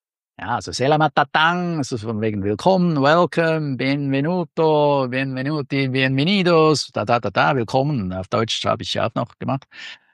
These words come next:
<laughs> Ja, und da hatten die eine Riesenfreude.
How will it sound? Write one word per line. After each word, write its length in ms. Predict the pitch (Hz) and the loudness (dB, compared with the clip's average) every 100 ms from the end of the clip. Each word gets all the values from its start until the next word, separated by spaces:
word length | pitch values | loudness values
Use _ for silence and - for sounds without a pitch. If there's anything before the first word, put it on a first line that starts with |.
| - | 0
<laughs> 440 | 139 139 135 - - - - - - _ - - - - - - | 2 2 2 0 -2 -16 -14 -2 -2 _ -16 -14 -14 -16 -20 -6
Ja, 60 | - | -4
und 60 | 233 | 0
da 100 | 226 | 0
hatten 320 | 254 285 254 | 0 -4 -6
die 180 | 269 269 | -4 -2
eine 220 | 285 302 | -2 0
Riesenfreude. 1300 | 294 320 320 330 302 294 302 339 277 330 370 359 339 | 0 2 2 2 0 0 -2 -4 -2 0 0 -2 -6